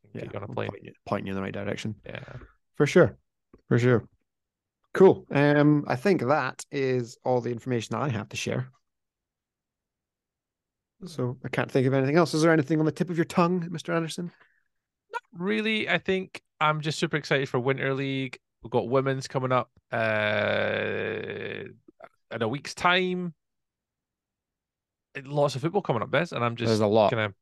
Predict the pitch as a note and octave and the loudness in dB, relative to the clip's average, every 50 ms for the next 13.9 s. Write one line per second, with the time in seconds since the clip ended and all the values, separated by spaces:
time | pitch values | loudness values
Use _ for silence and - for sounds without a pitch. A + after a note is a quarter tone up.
0 | _ _ _ _ C3+ D3 D3+ D3+ A#2+ A#2 B2 B2 A#2+ B2 B2+ B2 - D3+ C#3+ C3+ | _ _ _ _ -2 0 2 4 4 4 4 4 2 0 0 -2 -2 -2 -2 0
1 | C#3 C#3 B2+ C3+ B2 A2+ - A#2+ A2 A2 A#2 A2 A2 - - A2+ A2+ B2 A#2+ - | -2 -6 -4 -6 -6 -4 -4 -4 -2 0 2 0 2 2 0 0 0 0 -2 -4
2 | - A2+ G#2+ - A#2 G#2 - A2 G#2 G2+ G2 G2+ - - A2+ G#2+ G2+ - - A2+ | -4 -4 -4 -4 -10 -6 -4 -2 -2 -2 -4 -6 -8 -6 -4 -4 -4 -2 -2 0
3 | G#2+ G#2 G#2 G#2 G2+ G2+ G2+ G2+ G2 G#2 - - - - A#2+ A2+ G#2+ G2+ G2 G2 | 2 2 2 2 0 0 -2 -2 -2 -4 -6 -8 -10 -6 -4 -2 -2 -2 -4 -6
4 | F#2+ A2 C3+ B2+ C3+ C#3 C3+ C3 - - - A#2 A2+ G#2+ - B2+ C3 B2+ - - | -2 -2 0 2 4 4 4 2 2 0 -4 -4 -4 0 2 2 2 0 0 -2
5 | C3 A#2+ - - - C3 B2+ - - - C#3 C3 B2+ A#2+ - - - - - B2+ | -4 -4 -2 -2 -2 -2 -2 -2 -4 -4 -2 -2 -2 -4 -6 -8 -10 -8 -8 -8
6 | B2 A#2+ B2+ A#2 A#2+ B2 B2 - - C#3 B2 A2 - - - A#2 B2+ B2+ B2 B2 | -8 -10 -10 -4 0 0 0 0 0 -2 -4 -2 -4 -6 -6 -4 -2 -2 -2 0
7 | A#2 A2 G2+ G2 F#2 - _ - G#2 G2 - - - _ _ _ _ _ _ _ | -2 -2 -4 -4 -6 -6 _ -6 -6 -6 -6 -10 -16 _ _ _ _ _ _ _
8 | _ A2 G2 B2 C3 C3+ C3 C3 B2+ - - - C#3 C3 - C3 A#2+ - C3+ C3 | _ -2 -2 0 0 0 0 -2 -2 -4 -2 -2 -2 -2 -2 -6 -4 -2 -2 0
9 | - A#2+ B2+ B2+ B2+ B2 - G#2+ G2 G2 G2+ A2+ C#3 D#3 A2 C3+ C#3 C3+ C#3+ C#3 | 2 2 2 2 2 0 -2 -4 -6 -4 -2 -2 -2 -2 0 -2 -2 -2 -4 -8
10 | B2+ - - C#3+ C3 C3+ C3 B2+ A#2+ A#2+ A#2+ - - G#2+ G2+ A2 A#2+ A#2+ A2 G#2 | -10 -10 -10 -6 -2 0 0 0 0 -2 -4 -4 -4 -2 0 0 0 -2 -2 -4
11 | A2 A2+ A2 G2 A2 A2+ A#2+ A#2 G2+ G2+ G2 G2+ G2+ G2 - A2 - E3 A3 A#3 | -4 -4 -4 -4 -2 -2 -2 -2 -2 -2 -2 -2 -4 -4 -4 -4 0 2 0 0
12 | A#3+ C4 D#4 D#4+ D4 D4 C#4+ C4+ A#3 G3+ F3+ F3 F3 F3 F3 - - - - _ | 0 0 -4 -4 -2 -4 -6 -4 -4 -2 -2 0 0 -2 -2 -4 -8 -12 -16 _
13 | _ _ _ _ _ _ _ _ - C3+ C#3 C#3 C3 B2 A2+ G#2 G#2 | _ _ _ _ _ _ _ _ -2 2 4 6 6 6 4 4 2